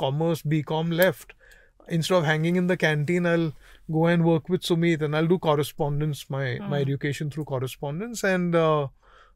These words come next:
Speaker 1: I somehow convinced them and they were really, really supportive. And, uh, my first day, I remember my, the call time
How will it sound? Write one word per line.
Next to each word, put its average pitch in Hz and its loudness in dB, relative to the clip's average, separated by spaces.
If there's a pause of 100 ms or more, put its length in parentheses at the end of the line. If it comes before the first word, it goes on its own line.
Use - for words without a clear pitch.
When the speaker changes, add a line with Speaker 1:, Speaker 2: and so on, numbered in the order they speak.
(120)
Speaker 1:
I 160 -4
somehow 170 0 (100)
convinced 151 0
them 127 -2
and 135 -4 (560)
they 165 4
were 165 4
really, 165 2
really 165 2
supportive. 139 -4
And, 123 -4
uh, 123 -2 (680)
my 156 0
first 190 6
day, 190 8
I 180 10
remember 170 4
my, 165 2
the 160 0
call 156 2
time 175 0